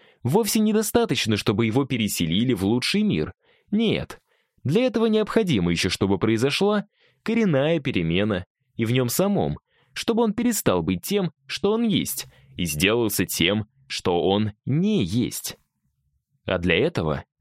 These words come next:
он прежде всего должен перестать быть тем, что он есть. Этому требованию предварительно удовлетворяет смерть, моральная необходимость которой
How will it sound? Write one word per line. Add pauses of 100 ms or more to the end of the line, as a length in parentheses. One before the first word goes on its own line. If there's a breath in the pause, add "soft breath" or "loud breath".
(420)
он
прежде
всего
должен
перестать
быть
тем, (200)
что
он
есть. (280)
Этому
требованию
предварительно
удовлетворяет
смерть, (140)
моральная
необходимость
которой